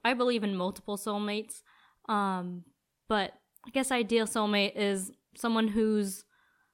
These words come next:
always there for you, especially when you need them. Like, they just kind of instinctively know when you need them. And obviously, I would reciprocate that, too. I would just, I'd like to instinctively know when they need me. And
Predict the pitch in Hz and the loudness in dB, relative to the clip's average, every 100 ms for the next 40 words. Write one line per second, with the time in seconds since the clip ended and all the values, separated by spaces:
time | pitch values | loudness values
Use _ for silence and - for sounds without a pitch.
0 | _ _ - 226 233 226 214 202 208 226 | _ _ 2 4 6 4 4 2 4 2
1 | 226 226 226 220 - 220 214 226 214 196 | 4 4 4 2 -2 -2 0 2 2 2
2 | 190 180 180 196 247 247 196 - - 240 | 0 -2 -4 0 0 0 -2 -6 2 2
3 | 214 220 240 208 - 226 220 214 190 220 | 2 0 0 -2 2 0 0 -2 -4 -2
4 | 202 196 185 196 196 190 185 208 214 226 | -2 0 2 4 2 0 0 2 2 2
5 | 233 240 240 269 294 294 _ _ _ _ | 0 0 0 0 0 -2 _ _ _ _
6 | - 240 226 214 226 226 214 214 208 208 | -8 -4 -4 -2 -2 -2 -4 -4 -2 0
7 | 208 202 185 - 220 185 190 185 190 185 | -2 -4 -4 -4 -4 -4 -4 -6 -6 -6
8 | 190 208 196 196 202 208 185 190 190 - | -4 -2 -2 0 0 0 -2 -2 -6 -6
9 | _ _ - _ _ 226 214 214 202 226 | _ _ -20 _ _ -2 0 2 0 0
10 | 208 214 - 233 214 247 214 220 - 208 | -2 -2 0 2 2 0 -2 -4 -6 -2
11 | 202 196 202 202 196 190 196 190 220 226 | 0 -2 0 2 4 2 0 2 2 2
12 | 185 175 170 175 175 - 190 180 185 180 | 0 -2 -6 -6 -8 -6 -4 -4 -6 -8